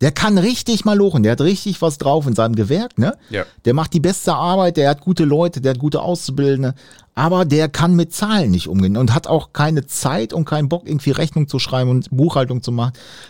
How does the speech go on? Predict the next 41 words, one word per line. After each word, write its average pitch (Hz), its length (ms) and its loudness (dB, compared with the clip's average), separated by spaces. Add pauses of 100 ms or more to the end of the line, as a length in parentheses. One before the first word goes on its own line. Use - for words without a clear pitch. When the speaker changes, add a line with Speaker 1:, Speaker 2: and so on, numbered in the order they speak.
Speaker 1:
Da 127 100 2
sind 151 160 2
schon 143 160 2
ganz 139 240 0
viele 196 380 2
Betriebe 160 440 0
sind 175 200 -2
auch 165 100 -2
pleite 277 300 -2
gegangen, 101 260 2
weil 113 100 2
die 135 80 0
einfach 135 160 0
keine 160 220 0
Rechnung 269 240 -6
geschrieben 117 380 0
haben. 87 240 0 (180)
Speaker 2:
Ja, 98 100 -8
ja, 104 220 -6
wirklich. 87 360 -12 (120)
Also 113 140 0
Speaker 1:
Das - 60 0
Speaker 2:
ich, - 80 -4
Speaker 1:
ist - 60 -6
so. 127 80 2
Speaker 2:
ich 101 60 2
weiß 131 140 -4
noch, 117 80 -4
ich 87 100 -10
weiß 107 140 -6
nicht, 101 80 -4
ob - 100 -10
das - 100 -12
bei 82 120 -10
dir 101 180 -10
so 110 160 -12
war, 107 160 -6 (480)
äh, 98 300 -6
die 98 180 -12
Ausbildung 107 460 -8
zum 95 300 -14